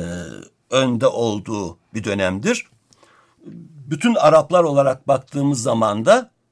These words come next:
e, Arapların Arap olmayanlara, ki Peygamberimizin veda hutbesinde hani Arap'ın Arap olmayana hiçbir üstünlüğü yoktur diyordu ya.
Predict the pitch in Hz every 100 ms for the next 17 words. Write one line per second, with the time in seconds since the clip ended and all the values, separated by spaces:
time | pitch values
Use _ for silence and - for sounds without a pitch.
0 | _ _ _ _ _ 135 131 135 131 -
1 | 143 156 151 151 196 214 151 160 156 175
2 | 185 165 139 135 135 131 123 - _ _
3 | _ _ - - 110 104 101 104 101 98
4 | 135 110 113 110 107 - 104 - 101 104
5 | 92 - 98 98 85 - 98 95 110 92
6 | 104 95 107 101 104 107 101 - _ -
7 | 104 110 107 - 101 104 104 104 - 113
8 | 107 131 143 240 214 90